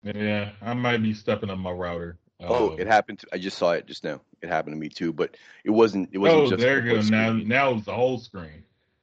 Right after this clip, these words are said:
Speaker 2: Yeah, it's a whole
Speaker 1: Okay.
Speaker 2: screen. Yeah.
Speaker 1: At
Speaker 2: Okay.
Speaker 1: first, it, it literally was only happening on, on his side of the screen, and yours was fine. But this one just, it was c-,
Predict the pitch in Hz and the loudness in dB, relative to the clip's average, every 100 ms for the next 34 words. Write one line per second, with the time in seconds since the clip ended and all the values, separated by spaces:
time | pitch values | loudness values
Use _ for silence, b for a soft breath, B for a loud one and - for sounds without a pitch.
0 | - 98 95 82 95 101 92 92 76 67 | -4 2 4 2 0 -2 -2 -6 -16 -20
1 | _ 69 65 - _ _ _ _ _ _ | _ -18 -18 -20 _ _ _ _ _ _
2 | _ _ _ _ _ 127 139 196 185 180 | _ _ _ _ _ 0 0 4 4 4
3 | 170 147 - 131 120 123 143 135 120 110 | 0 -6 -6 -6 -4 0 0 0 -2 -2
4 | 110 113 110 104 107 104 104 92 90 110 | -2 -4 -4 -4 -4 -6 -10 -10 -6 -4
5 | 101 101 92 104 104 101 95 123 113 110 | -4 -4 -8 -12 -10 -10 -10 -6 -6 -4
6 | - 90 92 98 - - 113 95 87 87 | -4 -4 -6 -12 -14 -10 -6 -6 -8 -12
7 | - _ 98 95 104 101 92 90 87 - | -16 _ -10 -2 -2 -2 -4 -10 -12 -6
8 | 117 101 87 85 92 92 123 117 113 95 | -2 -2 -2 -6 -10 -6 -2 -2 -4 -6
9 | 85 90 - - 92 85 73 _ _ _ | -6 -10 -12 -14 -12 -12 -14 _ _ _
10 | _ | _